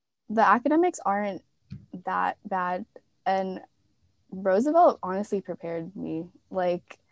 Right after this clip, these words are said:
yeah, I mean, that's all there is to say. Like, yeah, my classes are challenging and stuff, but I think definitely, like, interning, uh, through Roosevelt, just doing R P, and, you know, like,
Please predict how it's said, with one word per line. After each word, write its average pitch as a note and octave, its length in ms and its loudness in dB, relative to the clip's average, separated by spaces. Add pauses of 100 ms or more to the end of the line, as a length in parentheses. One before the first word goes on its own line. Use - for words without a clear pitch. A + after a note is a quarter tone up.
(440)
yeah, G#3 280 0 (220)
I F#3+ 100 -2
mean, G#3+ 120 -2
that's A3 180 4
all A3+ 140 4
there F#3+ 160 0
is G3 100 -6
to F3 100 -12
say. F3 180 -2
Like, F3 160 -2
yeah, G#3+ 140 6
my A3 120 2
classes A3+ 340 2
are F#3+ 120 2
challenging F#3+ 500 -4
and G#3+ 140 -4
stuff, A3 460 -4
but F3+ 340 0 (720)
I G3 100 4
think G#3 360 -2 (280)
definitely, F#3+ 680 -2
like, F3+ 160 -2 (200)
interning, G3 760 -4 (680)
uh, F#3+ 340 4
through F#3+ 340 2
Roosevelt, F3+ 720 2 (100)
just - 240 -8
doing F#3+ 240 2
R F3+ 220 2
P, F#3 480 -2
and, F#3 200 -2 (960)
you A#3 140 4
know, G#3+ 120 2
like, G3 200 0